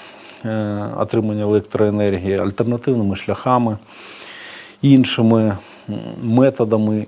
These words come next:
і засобами, і способами, ті, які можуть підтримати об'єкти навіть, е, тоді, коли може настати блекаут. Зараз можу сказати, що ці підприємства працюють,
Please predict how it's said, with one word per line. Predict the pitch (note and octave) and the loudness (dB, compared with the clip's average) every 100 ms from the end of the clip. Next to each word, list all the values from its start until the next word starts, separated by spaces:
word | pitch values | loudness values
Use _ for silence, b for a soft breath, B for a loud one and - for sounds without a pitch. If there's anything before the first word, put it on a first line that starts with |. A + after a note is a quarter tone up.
| - | -4
і | A2+ | -2
засобами, | G#2 A2 G2+ G#2 G2+ G#2 G#2 | 4 4 2 -4 -4 -4 -4
і | |
способами, | G2 - B2 C3 - G#2 G#2 G#2 G2+ G#2 | -8 -8 -4 -4 -4 -4 -2 0 -2 -6
ті, | - A#2 | -2 -2
які | G#2+ A2 | 0 -2
можуть | G#2+ G#2 F#2 - | 0 -2 -4 -6
підтримати | G#2+ - G#2+ G#2 G2 - G2+ - | -6 -2 0 0 0 -2 -2 -2
об'єкти | G2+ G2+ C3 B2+ - G2+ | -2 0 0 0 -2 0
навіть, | G2 G#2 F#2+ F#2 - - | 2 2 0 -2 -8 -2
е, | G2+ G2 G2 G2 G2+ A2+ A2 | 0 0 0 -2 -4 -4 -6
тоді, | - G#2+ B2 | -2 0 0
коли | B2+ G#2 G2+ G2+ G2 G2 - | 0 2 4 4 2 -2 -6
може | - A2 G2 | -4 -2 -2
настати | F#2+ F#2 G2 - | -4 -2 -4 -2
блекаут. | F#2 F2 F2+ - - - - B B B B B B B B B B B | -2 -2 -4 -4 -6 -8 -18 B B B B B B B B B B B
Зараз | - C3+ D3 G#2+ | 4 6 6 2
можу | A#2+ G#2+ G#2+ | -2 -4 -6
сказати, | - G#2+ G#2+ G2+ - F#2+ | -6 -2 0 0 -2 -10
що | - G#2 | -8 -8
ці | - - | -6 -8
підприємства | G#2+ G#2 - G#2+ G2+ - G#2+ | -6 -8 -4 -2 -4 -8 -12
працюють, | G#2+ G#2 - G#2+ - | -10 -8 -6 -6 -8